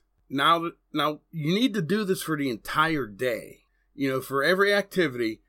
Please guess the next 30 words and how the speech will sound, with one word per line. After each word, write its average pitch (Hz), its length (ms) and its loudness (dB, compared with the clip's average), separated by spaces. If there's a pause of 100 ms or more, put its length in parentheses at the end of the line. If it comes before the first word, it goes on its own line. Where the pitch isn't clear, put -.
(280)
but 160 180 -2
you 202 140 -4
can 214 120 2
exclude 185 640 -2
your 131 140 -6
job, 123 560 0 (720)
what 151 260 -6
you 135 60 -10
do 139 240 4
on 120 100 -2
your 101 120 -2
job, 95 440 -2
you 110 140 -4
know, 82 240 -8 (580)
uh, 73 380 -12 (260)
unless 170 540 2
you 156 180 -6
can 156 180 -2
do 151 200 6
other 151 240 6
activities 123 580 0
while 104 220 0
at - 80 -6
work. 120 300 -4 (420)
But 139 180 0
you 196 100 -8
can 185 120 -6
pretty 175 200 2
much 147 220 0
skip - 380 -2